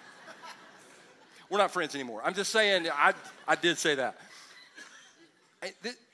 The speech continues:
I'm gonna make it real easy, 'cause this is what I did for this guy this day. I, I took a pen, a piece of paper, and I said, "This is how to, to work it." I said, "If you make a dollar, you give God a dime." It's easy, right? Then you make ten dollars, you give God a dollar.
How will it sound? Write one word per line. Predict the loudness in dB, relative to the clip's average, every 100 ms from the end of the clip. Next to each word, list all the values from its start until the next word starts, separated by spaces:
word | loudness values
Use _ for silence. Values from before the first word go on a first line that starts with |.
| -8
I'm | -4
gonna | -2
make | -2
it | -2
real | -4 -2
easy, | -4 -6 -12 -20 _ -20 _ _ _ _ _
'cause | -8 -6
this | -6
is | -2
what | -2
I | -2
did | -4
for | -8
this | -12 -8
guy | -8
this | -8
day. | -10
I, | -10
I | -10 -16 _
took | -10
a | -10 -10 _ -20 _ -6
pen, | -4 -4 -6 _ _ -16
a |
piece | -14 -10
of |
paper, | -6 -6 -8
and | -14 -14
I |
said, | -12 -12
"This | -12 -12
is | -8
how | -6 -8 -10 _ _
to, | -20 -4
to | -4
work | -4 -10
it." | -18 _ _ -10
I | -8
said, | -6 -8 -8 _ _ _
"If | -18
you | -10
make | -8
a | -6
dollar, | -4 -4 -6
you | -12
give | -18
God | -10 -8 -6
a |
dime." | -8 -8 -12 _ _ _ _ _ _ _ _ _ _ _ _ _ _ _ _
It's | -14
easy, | -14 -14 -12
right? | -10 -10 -14 _ _ _ _ _ _ -14
Then | -10
you | -8
make | -8 -10 -12
ten | -6
dollars, | -4 -4 -6
you | -16
give | -10
God | -8 -6
a |
dollar. | -6 -6 -8